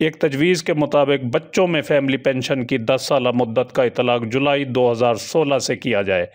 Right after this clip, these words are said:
जबकि दूसरी तजवीज़ के मुताबिक इस मुद्दत का इतलाक़ जुलाई दो हज़ार चौबीस से किया जाए। ताहम मुद्दत के तयन का हतमी फ़ैसला फाइनेंस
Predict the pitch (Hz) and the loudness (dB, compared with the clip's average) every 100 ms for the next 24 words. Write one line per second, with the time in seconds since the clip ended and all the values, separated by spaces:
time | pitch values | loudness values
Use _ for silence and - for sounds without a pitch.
0 | - - - 139 127 143 120 156 165 156 | -18 -20 -10 -4 -2 -2 0 0 0 -2
1 | - 120 123 120 143 117 127 123 113 117 | -2 0 0 -2 -2 -2 0 0 0 -2
2 | - 151 131 110 131 123 127 - 123 - | -4 -6 -4 -2 -2 -2 -2 0 -2 0
3 | 120 113 113 - - - - 117 131 127 | 0 2 0 -2 -16 -18 -10 -2 0 2
4 | 131 127 123 123 117 123 110 117 117 104 | 0 -2 0 2 2 0 2 4 4 0
5 | - 165 170 147 127 - 120 104 - 104 | -4 0 0 0 -2 -2 -6 -6 -4 -2
6 | 101 95 92 - - - - 131 135 131 | 2 2 0 -6 -20 -10 -4 -2 0 0
7 | 147 151 160 - 135 139 127 131 131 123 | 0 -2 -2 -4 -2 0 2 0 -2 0
8 | 123 147 160 160 151 123 139 120 - 120 | 0 0 -2 0 -2 0 0 0 2 2
9 | 113 - - - - 139 123 127 123 - | 2 -2 -10 -18 -2 0 2 0 0 -4